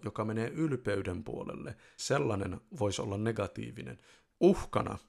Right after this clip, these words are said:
moni voi nähdä vahvan persoonan, koska at the end of the day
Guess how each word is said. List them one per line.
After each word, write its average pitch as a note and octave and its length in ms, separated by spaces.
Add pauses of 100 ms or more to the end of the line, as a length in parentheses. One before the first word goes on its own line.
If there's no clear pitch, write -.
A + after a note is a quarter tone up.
moni A2+ 300
voi F#2 140
nähdä F#2+ 380
vahvan G2+ 380
persoonan, G2+ 680 (160)
koska - 580 (300)
at A#2+ 180
the A2 160
end B2 200
of F2+ 140
the F#2+ 200
day G2 340